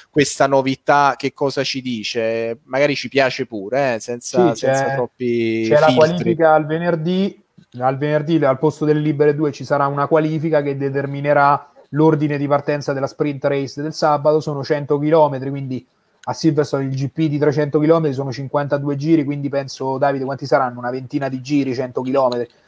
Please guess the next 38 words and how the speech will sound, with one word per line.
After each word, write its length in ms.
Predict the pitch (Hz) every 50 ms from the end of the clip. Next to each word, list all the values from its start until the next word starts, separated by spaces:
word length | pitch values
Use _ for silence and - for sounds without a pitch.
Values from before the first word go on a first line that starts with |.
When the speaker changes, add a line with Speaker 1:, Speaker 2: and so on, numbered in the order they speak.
| _ _ _
Speaker 2:
adesso 360 | - 127 131 135 127 120 113 120
Speaker 1:
Eh. 20 |
Speaker 2:
grosso 340 | 120 127 135 127 - - 135
modo 240 | 131 139 139 135 131
a 60 | 131
fare 260 | - - 139 135 131
due 140 | 135 143 147
Speaker 1:
Mezz'oretta? 480 | 143 147 143 170 156 160 143 123 127 135
Speaker 2:
carte, 340 | 131 139 139 147 151 - _
quindi 0 | _ _ _ _ _ _ _ _
una 240 | 147 151 156 165
mezz'oretta, 720 | 170 175 170 151 160 190 196 180 160 165 175 170 - 156 151
però, 680 | 156 165 160 151 160 190 196 170 143 135 135 131 127
però 200 | - 165 196 240
vediamo, 500 | 214 147 139 160 196 180 139 110 113 113
potrebbe 260 | 120 127 107 - 151
anche 160 | 151 151 -
essere 240 | 156 147 - 156 147
interessante 800 | 147 135 - 151 165 165 - - 156 143 147 156 165 160 - 180
e, 380 | 156 139 127 123 120 113 - _ _ _ _ _ _
e 320 | - 127 123 123 120 117 117
determinerà 680 | 123 147 147 151 151 151 156 165 202 233 208 165 165 170
l'ordine 440 | 143 135 147 160 151 135 143 135 135
di 100 | 139 151
partenza 480 | 190 190 190 - 123 120 117 - 143
della 160 | 131 123 123
gara 200 | 123 127 127 127
domenicale, 560 | 120 120 117 120 120 113 - - - 110 110 113
quindi 400 | 135 143 135 135 131 127 127 123
sarà 280 | - 131 131 123 -
curioso, 480 | - 202 190 175 143 117 113 - 139 147
avremo 320 | 156 165 165 175 165 170
un 160 | 165 170 170
piccolo 380 | 160 - 190 - - 175 165 160
G 160 | 147 147 151 -
P 240 | - 160 156 151 143
al 160 | 135 131 -
sabato. 460 | - 110 90 87 90 92 95 - _